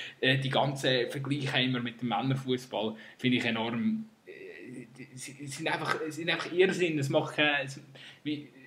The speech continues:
die Sportarten von der Athletik, die, die gilt es einfach zu unterscheiden. Und ist schon klar, wenn, wenn du immer alles vergleichst, jetzt, was bei den Frauen passiert, äh, und dann, äh, bei den Männern, äh,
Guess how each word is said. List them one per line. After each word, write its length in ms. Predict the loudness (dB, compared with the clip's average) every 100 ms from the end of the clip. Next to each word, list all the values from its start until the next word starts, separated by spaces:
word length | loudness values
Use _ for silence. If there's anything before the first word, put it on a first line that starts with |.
| -20 -20 -20 _ -6
die 80 | -2
Sportarten 720 | 2 4 4 6 4 4 0
von 100 | 4
der 80 | 4
Athletik, 680 | 4 4 4 2 0 0
die, 320 | 4 4 4
die 100 | 2 2
gilt 160 | 2
es 80 | 4
einfach 240 | 2 0
zu 100 | -2
unterscheiden. 720 | 2 2 2 -2 -4 -2 -2 -2 -12 -20 -20 -6
Und 400 | 2 6 4 2 -8 -20 _ _ _ _ _ -6
ist 100 | 0
schon 100 | 4
klar, 320 | 8 8 8
wenn, 240 | 4 2 2
wenn 180 | 0
du 60 | 0
immer 260 | 2 2 4
alles 260 | 6 4
vergleichst, 480 | 2 0 0 0 -2
jetzt, 200 | -4 -4
was 180 | -4 -2
bei 60 |
den 100 | -2
Frauen 300 | -2 0 -2
passiert, 380 | -4 -4 0 0 -2
äh, 400 | -10 -10 -12 -8
und 160 | -4 -2
dann, 240 | -2 -2
äh, 80 | -8 -8
bei 80 |
den 100 | -6
Männern, 400 | -4 -4 0 2
äh, 360 | 2 2 0 -2